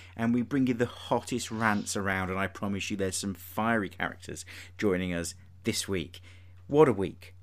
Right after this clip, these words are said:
Sod the draft, we've smashed the Raiders, we're on a run, two on the trot, we're a good franchise with a great head coach. Again, I'm sure we can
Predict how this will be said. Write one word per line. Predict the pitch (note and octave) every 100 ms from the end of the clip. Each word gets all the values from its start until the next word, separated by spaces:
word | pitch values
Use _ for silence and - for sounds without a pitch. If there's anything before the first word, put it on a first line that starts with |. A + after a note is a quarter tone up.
| - - -
Sod | - G3 D#3+
the | A#2
draft, | F#2+ F2+ F2 E2 -
we've | G#2 F#2
smashed | - - D3+ - -
the |
Raiders, | F2 E2+ E2 E2+ D#2+ - - - -
we're | A2
on | D3+
a | C3
run, | F#2+ F#2 F#2 E2+ -
two | - G#3+ C#3
on |
the | F#2
trot, | - - F2 D#2 - - - - -
we're | G2+
a | G2
good | - D#3
franchise | - G#2+ F#2+ - G2 F#2+ F#2
with | E2
a |
great | D#2+ F2+ A2+ A#2 A2 -
head | E2+
coach. | - F2 -
Again, | F2 F#2+ F#2+
I'm | F#2
sure | - B2
we | G2+ F#2+
can | -